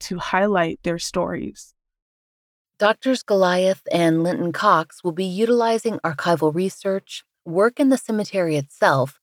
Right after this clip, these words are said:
Speaker 2: interviews with descendants of those buried at the cemetery, and use of other records to help with improving record keeping for the cemetery. There's also the chance to help answer the question of who is buried in graves where markers may have shifted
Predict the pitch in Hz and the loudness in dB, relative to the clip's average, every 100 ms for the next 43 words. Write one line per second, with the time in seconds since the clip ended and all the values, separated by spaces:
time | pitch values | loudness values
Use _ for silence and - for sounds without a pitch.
0 | - 214 233 240 247 247 208 165 - 180 | -2 2 2 2 -2 -2 -6 -8 -4 -4
1 | - 202 220 226 - 190 156 180 185 180 | 0 -2 0 -4 0 0 4 4 4 0
2 | - 170 165 160 147 - - 190 190 170 | -2 0 0 0 -4 -6 -6 -4 -2 -2
3 | 143 135 147 - _ 196 196 240 269 277 | 0 0 -4 -10 _ 0 2 2 2 2
4 | 214 208 208 185 170 139 117 127 - - | 4 4 4 4 0 0 -10 -12 -18 -10
5 | 165 202 240 262 269 262 - 214 196 202 | -4 0 0 0 -2 -2 0 -4 -2 -4
6 | 196 170 175 214 208 _ 170 170 160 143 | -4 -2 -4 -4 -10 _ -6 -2 -4 -4
7 | 156 147 - 180 147 135 117 117 - _ | -6 -6 -4 0 0 -4 -10 -12 -20 _
8 | _ _ _ _ 196 190 - 220 262 311 | _ _ _ _ -2 -2 0 2 4 4
9 | 302 262 - 180 151 147 - 190 190 - | 4 2 -4 -4 -4 -8 -6 0 0 0
10 | 202 202 202 240 233 - 180 175 - 208 | -2 -4 0 -2 -2 -2 -4 -4 -8 -4
11 | 196 175 160 - - 262 285 254 247 - | 0 0 -2 -4 2 4 4 0 -4 -2
12 | 208 190 165 160 160 170 160 175 151 131 | 0 2 0 -2 -4 -4 0 0 0 -4
13 | 135 - - - 180 175 175 208 - 247 | -12 -18 -20 -6 0 2 4 4 4 2
14 | 240 208 170 160 - - 208 _ 247 247 | 2 -2 -2 -4 -4 -2 -2 _ 0 0